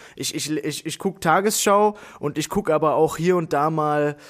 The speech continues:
Theorien und so weiter mir an, so, weißt du, also ganz links und ganz rechts bedienen und dann in der Mitte irgendwie die Wahrheit zusammenreimen oder ich weiß auch nicht, ob wir das jemals erfahren werden, ob's true ist oder nicht.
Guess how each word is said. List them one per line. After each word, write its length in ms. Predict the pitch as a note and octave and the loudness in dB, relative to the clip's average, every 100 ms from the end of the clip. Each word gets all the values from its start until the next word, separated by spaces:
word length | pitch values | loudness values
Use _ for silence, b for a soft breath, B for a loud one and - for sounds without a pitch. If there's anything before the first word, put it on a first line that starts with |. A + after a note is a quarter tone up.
| B - | B -2
Theorien 600 | D#3 D3+ B2+ D3 F3 D#3+ | 4 4 4 4 4 2
und 160 | C#3 C#3+ | 2 2
so 160 | C#3 | 2
weiter 320 | B2+ D3 D#3+ C#3 | 2 2 4 2
mir 260 | C3+ B2+ - | 2 0 0
an, 280 | A#2+ A#2+ | -2 -4
so, 180 | A#2 A#2+ | -4 -2
weißt 260 | A#2 B2+ F3 | -2 0 4
du, 60 | |
also 360 | C3 C3 C3 C3 B2+ | 4 4 2 0 0
ganz 300 | C3 D3+ D3 | -2 0 2
links 260 | D#3 D#3 | 2 2
und 140 | D3 C3+ | 0 0
ganz 300 | C#3 - D3+ | -2 0 -2
rechts 260 | C#3+ - | -2 -2
bedienen 520 | - C#3 C3+ D3 C#3+ | -2 -2 0 0 0
und 200 | C3+ C3 | -2 0
dann 100 | C3+ | 0
in 80 | C#3 | 2
der 100 | C#3+ | 2
Mitte 300 | C#3+ D#3+ D#3+ | 2 2 4
irgendwie 380 | C#3+ C#3 C3+ C#3+ | 6 4 2 0
die 180 | C3+ B2+ | 0 0
Wahrheit 380 | B2 C#3 C#3 - | 2 2 0 -2
zusammenreimen 960 | C3+ B2 C3 C3 A2+ B2 B2+ C3 B2+ | -2 -2 -2 -2 -4 -2 -2 -2 -2
oder 340 | A#2 B2 A#2+ A#2+ B B B B B B B - | -2 0 -2 -4 B B B B B B B -16
ich 160 | - | -4
weiß 200 | C3+ D#3 | 0 2
auch 120 | D3+ | 2
nicht, 160 | D#3 D3 | 2 0
ob 140 | C3 | 0
wir 60 | D#3 | 0
das 140 | D3 | 0
jemals 580 | C3 D#3+ E3+ D#3+ - - _ - | 2 2 2 2 -2 -4 _ -4
erfahren 520 | C3 - C3+ C#3+ D3+ | -4 -2 -2 0 0
werden, 400 | C#3 C3 B2 B2 - | 2 2 0 -6 -6
ob's 420 | C3+ - - - _ _ | -6 -6 -10 -10 _ _
true 340 | - D3+ E3 | -4 0 2
ist 160 | D3 B2+ | 2 0
oder 220 | C#3 C3 | -2 -2
nicht. 720 | B2+ C#3 C#3+ - - - - | -2 -4 -4 -8 -10 -14 -20